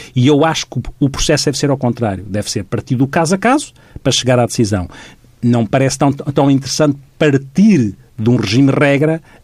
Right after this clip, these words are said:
neste, nestas situações das crianças para chegar à decisão. Porque já sabemos que aquela decisão de casa partilhada pode ser teoricamente uma boa decisão, desde que as circunstâncias estejam enquadradas em sintonia com essa decisão. E, portanto, caso a caso implica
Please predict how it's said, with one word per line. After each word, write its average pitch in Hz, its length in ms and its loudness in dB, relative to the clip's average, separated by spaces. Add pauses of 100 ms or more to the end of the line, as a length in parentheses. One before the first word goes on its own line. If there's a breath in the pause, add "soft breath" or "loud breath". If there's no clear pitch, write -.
(100)
neste, 151 460 2
nestas 147 320 0
situações 135 420 0
das 135 140 0
crianças 135 460 0
para 143 120 -4
chegar 135 220 0
à 131 80 0
decisão. 131 420 0 (380 loud breath)
Porque 135 180 0
já 151 120 2
sabemos 165 420 2
que 180 80 0
aquela 156 280 0
decisão 151 300 0
de 143 60 0
casa 139 240 0
partilhada 160 420 0
pode - 240 -2
ser 170 120 0
teoricamente 180 560 2
uma 190 100 4
boa 190 160 2
decisão, 220 440 2 (240 loud breath)
desde 226 220 0
que - 80 -10
as - 80 -2
circunstâncias 233 800 0
estejam 220 540 0 (100)
enquadradas 185 800 2
em 240 120 2
sintonia 208 540 2
com 233 140 -2
essa 233 180 0
decisão. 277 420 0 (240 loud breath)
E, 127 80 0
portanto, - 440 -4
caso 180 300 0
a 190 40 0
caso 240 340 -2 (120)
implica 180 540 0